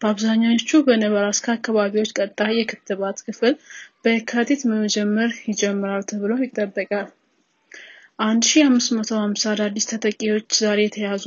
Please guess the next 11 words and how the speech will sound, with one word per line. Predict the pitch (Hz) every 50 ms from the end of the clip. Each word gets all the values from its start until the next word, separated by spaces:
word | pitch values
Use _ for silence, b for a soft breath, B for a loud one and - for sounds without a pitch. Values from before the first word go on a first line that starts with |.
| 214 208
ሲሆኑ፣ | - - 220 190 190 214 220 233 247 247
በአጠቃላይ | 240 233 220 220 - - 214 202 - 196 190 190 196 190 214 285 B B B B B B B B
አይዋ | - 214 226 233 233 226
ውስጥ | 240 240 - -
የተያዙ | 254 233 226 - 226 214 208 208 208 220 214 -
ሰዎች | - 208 190 190 196 208 220 -
ሦስት | - - 233 233 - - 220 214
መቶ | 214 208 208 214 - - 220 214 220 220
ሺህ | - - - - 220 214
በላይ | - 202 196 196 196 196 196
ናቸው። | 196 190 190 - - - -